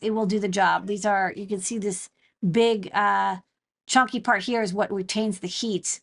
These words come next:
um, to get it to the blade. So, you know, these are gonna be more expensive, um, but these are very, very nice, especially if you're, if you do a lot of big rework, uh, it's, it's definitely worth the price. And then, of course, um, fine pitch tips as well, which,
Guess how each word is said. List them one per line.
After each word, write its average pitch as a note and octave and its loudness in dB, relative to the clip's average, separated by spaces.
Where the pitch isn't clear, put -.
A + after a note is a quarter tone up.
um, F3 0
to G#3+ -4
get G3 -2
it F3+ -8
to - -8
the F#3 -8
blade. E3+ -6
So, G3 0
you C4+ 4
know, C#4 6
these D4 4
are D4+ 2
gonna C4 2
be A#3+ 0
more A#3 2
expensive, F#3+ -4
um, F#3 0
but F3 -6
these G3 -6
are F#3 -4
very, F#3 -2
very F3 -2
nice, E3+ -6
especially F3+ -6
if F#3 -10
you're, F3+ -4
if G3+ -2
you G#3+ 4
do A3 4
a - 0
lot G3+ 4
of G3 -4
big B3+ 4
rework, G#3 2
uh, F#3+ 2
it's, - -18
it's F#3 -6
definitely G#3 -2
worth F3+ -6
the F#3 -14
price. C4+ -4
And D4+ 6
then, E4 6
of - 2
course, D#4+ 2
um, C4 2
fine B3+ -2
pitch A3+ -6
tips - -8
as G3 -4
well, F#3 -2
which, - -12